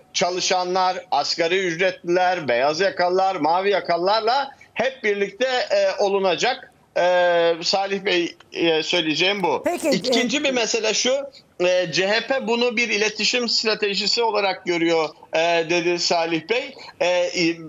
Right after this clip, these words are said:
Speaker 1: başta ifade ettim, tekrarlamak zorundayım. Bunu sadece bir iletişim stratejisi olarak görmüyoruz. Keşke söylediklerimizden bir ders alsalar, çıkartsalar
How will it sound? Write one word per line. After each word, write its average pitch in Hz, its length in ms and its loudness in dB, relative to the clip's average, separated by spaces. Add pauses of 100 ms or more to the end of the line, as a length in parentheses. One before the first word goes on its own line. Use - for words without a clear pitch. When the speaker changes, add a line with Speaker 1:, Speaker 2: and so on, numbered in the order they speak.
(140)
Speaker 1:
başta 180 400 -2
ifade 233 420 0
ettim, 233 340 -4
tekrarlamak 208 680 0
zorundayım. 240 540 0 (260)
Bunu 240 320 2
sadece 233 760 0
bir 220 100 0
iletişim 220 600 -2
stratejisi 214 640 -2
olarak 208 400 0
görmüyoruz. 165 640 0 (360)
Keşke 262 480 -2
söylediklerimizden 220 1400 0
bir 214 260 0
ders 240 340 -2
alsalar, 208 640 0
çıkartsalar 196 840 0